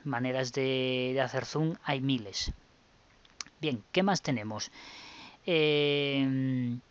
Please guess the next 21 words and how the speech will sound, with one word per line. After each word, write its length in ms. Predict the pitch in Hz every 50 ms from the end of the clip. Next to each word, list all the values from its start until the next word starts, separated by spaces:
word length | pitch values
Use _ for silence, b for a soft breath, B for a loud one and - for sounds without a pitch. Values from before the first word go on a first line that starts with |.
| _ _ _
ten-, 160 | - 180 185
el 180 | 214 196 175 160
siguiente 400 | - 202 190 202 233 240 - 247
que 100 | 240 233
tenemos 600 | - 214 214 233 226 196 190 214 214 - - - _ -
es, 460 | - 202 190 202 202 196 - - - - -
eh, 380 | 240 226 214 208 202 196 185 185
vamos 320 | 185 190 196 196 180 - -
a 40 |
empezar 500 | 180 185 180 - 185 - - 196 196 196
con 200 | - - 170 165
el 100 | 160 156
zoom 320 | - - - 190 196 196 196
en 120 | 165 151
tiempo 320 | 135 - 165 165 151 170 160
real. 380 | 143 135 120 110 110 107 104 B B B B B B B B -
No 80 | - 214
están 260 | - - 285 262 254
en 100 | 240 220
un 160 | 233 226 214
orden, 1600 | 214 214 214 202 196 196 196 190 185 180 175 175 170 165 160 151 147 147 143 139 135 131 127 123 120 117 113 113 - - - -